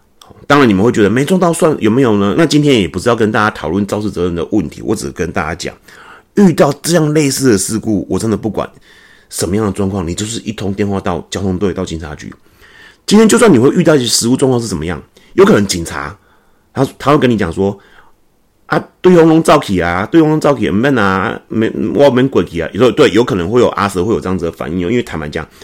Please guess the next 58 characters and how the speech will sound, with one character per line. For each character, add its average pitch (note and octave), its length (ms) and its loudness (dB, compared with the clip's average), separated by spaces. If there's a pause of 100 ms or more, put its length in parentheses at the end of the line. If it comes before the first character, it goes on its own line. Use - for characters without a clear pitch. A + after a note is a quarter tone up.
(100)
我 F2 80 -4
们 E2+ 100 -2
的 E2 100 -4
阿 G2+ 140 0
蛇 F#2+ 140 -4
真 F#2+ 160 -2
的 F#2 60 0
也 D2 200 -6
很 C#2 80 -12
忙， - 280 -18 (420)
他 - 100 -2
觉 C3 120 -2
得 A2 80 2
对 C3+ 100 2
方 A#2 180 0
走 D#2 160 -6
了， D2 120 -6
可 - 120 -12
能 D2 80 -6
也 C#2+ 120 -8
不 C2 100 -10
用， G2 240 0
也 E2+ 60 -4
没， E2 160 -4
也 D#2 120 -6
没 F2+ 120 -4
什 D#2 100 -8
么 G1+ 100 -14
事 - 200 -10
了。 C2+ 160 -10 (340)
可 - 100 -4
是 G3+ 120 6
你 C#3+ 160 6
一 A2 120 2
通 D3+ 160 4
电 D#3 140 4
话 D3 80 4
去， C#3+ 140 0
你 G2+ 100 2
至 - 160 -6
少 D#2 140 -2
留 E2+ 120 -2
下 A2+ 160 -2
通 - 240 -4
联 E2 220 -2
记 G2 160 -2
录， F#2+ 140 -2
大， F2+ 200 -4 (160)
大， - 160 -6 (140)
大 A#2+ 100 -2
家 A2+ 140 -4
知 - 100 -10
道 G#2+ 120 0
我 D2 60 -4
的 D2+ 60 -6
意 E2+ 40 -6
思 E2 100 -12
吗？ D2+ 180 -10